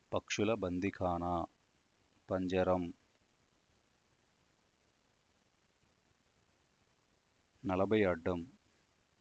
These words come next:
బంగారు నాణెం, దీనారం.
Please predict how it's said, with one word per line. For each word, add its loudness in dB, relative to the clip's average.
బంగారు 0
నాణెం, -2
దీనారం. -4